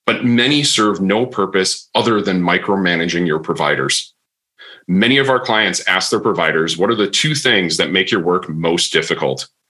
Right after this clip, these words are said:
And one of the most common responses is feeling overloaded by the administrative duties and required activities tied to metrics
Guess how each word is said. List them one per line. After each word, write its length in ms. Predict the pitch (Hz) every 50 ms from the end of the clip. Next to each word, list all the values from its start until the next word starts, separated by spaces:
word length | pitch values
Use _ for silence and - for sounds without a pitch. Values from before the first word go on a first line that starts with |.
| - - - - - -
And 120 | - 117 120
one 120 | 135 135
of 80 | 135 127
the 80 | 117
most 260 | 113 113 110 - - -
common 580 | - - - - 120 123 131 143 147 156 143
responses 920 | 123 123 123 - - - 202 101 98 98 - 80 71 67 67 - - - - _
is 120 | - - -
feeling 400 | - 113 110 110 110 107 - -
overloaded 920 | 117 113 127 135 151 160 160 135 104 104 101 101 92 82 73 73 73 - - _ _ -
by 80 | 90
the 160 | 95 87 92
administrative 800 | 90 90 95 95 107 143 180 208 - - - 92 82 80 76 76
duties 600 | 71 69 71 71 65 64 65 76 - - - - - _ _
and 120 | 95 95 95
required 480 | 92 - - - 127 131 156 165 165
activities 760 | 165 160 165 - 117 95 - 82 78 76 73 - - - - _
tied 320 | - - - 113 120 - 120
to 100 | - 95
metrics 720 | 82 82 87 95 95 - - 143 139 - - - - -